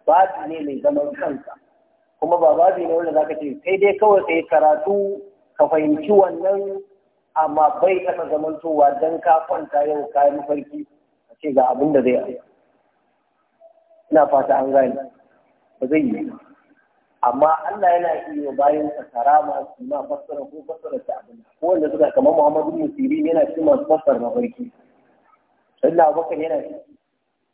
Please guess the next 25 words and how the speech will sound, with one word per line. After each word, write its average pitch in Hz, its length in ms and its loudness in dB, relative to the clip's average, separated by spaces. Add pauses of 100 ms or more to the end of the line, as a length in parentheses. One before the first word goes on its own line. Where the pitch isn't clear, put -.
(580)
ina 160 160 0
fata 143 320 4
an 143 120 -2
gane. 139 280 -2 (460)
Yana 170 300 2
ciki. - 320 -8
Akwai - 680 0 (440)
wani 156 240 2
sahabi 151 460 2
da 139 100 -4
ya 143 80 -6
zo 143 200 -6
shi 147 100 -10
ya 147 120 -6
same 139 340 -2
shi 131 60 -6
lokacin 135 360 -8
ya 131 140 0
zama 139 240 2
khalifa. 127 460 -6 (1600)
Sai 127 100 2
ya 143 80 6
ce 143 200 0
mishi, 127 600 -2 (140)
"Kai, - 240 0